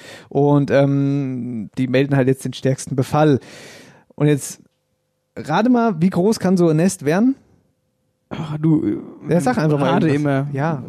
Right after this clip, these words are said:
Speaker 1: sag einfach mal was.
Speaker 2: Also wie viel,
Speaker 1: Ein Nest, einfach nur ein Nest.
Speaker 2: wie viele Leute, also nicht Leute, <laughs> sondern wie viele
Speaker 1: Wie viele
Speaker 2: Raupen da
Speaker 1: Raupen?
Speaker 2: drin sind?
Speaker 1: Ja.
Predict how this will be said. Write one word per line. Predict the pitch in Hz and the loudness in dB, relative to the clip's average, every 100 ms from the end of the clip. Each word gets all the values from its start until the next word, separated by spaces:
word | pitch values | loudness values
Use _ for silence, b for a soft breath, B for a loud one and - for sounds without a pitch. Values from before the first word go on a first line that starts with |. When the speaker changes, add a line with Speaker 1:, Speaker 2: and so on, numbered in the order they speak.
| 135 | -12
Speaker 1:
sag | 139 156 | -6 -4
einfach | 123 123 | -2 -2
mal | 123 120 | -4 -4
was. | 120 - | -6 -4
Speaker 2:
Also | 170 160 | 0 2
wie | 196 | 2
viel, | 202 202 185 185 - - | 2 2 2 0 -4 -8
Speaker 1:
Ein | - 170 | -4 -2
Nest, | 170 143 | -2 -4
einfach | 135 214 | -4 -2
nur | 233 185 | -2 -2
ein | 170 | -2
Nest. | 156 151 | -2 0
Speaker 2:
wie | 190 | 0
viele | 190 | 0
Leute, | 202 202 | 0 -2
also | 170 165 151 | 0 0 0
nicht | 156 151 | -2 0
Leute, | 165 170 | 0 0
<laughs> | 233 | 0
sondern | - 269 - | 0 0 0
wie | 262 | 2
viele | 277 302 - - | 2 0 -2 -2
Speaker 1:
Wie | 165 | -2
viele | - 175 170 | 0 0 0
Speaker 2:
Raupen | 156 220 | 2 2
da | 214 | 2
Speaker 1:
Raupen? | 185 | 0
Speaker 2:
drin | 196 185 | 0 0
sind? | 147 131 | 0 -2
Speaker 1:
Ja. | 131 131 | -4 -6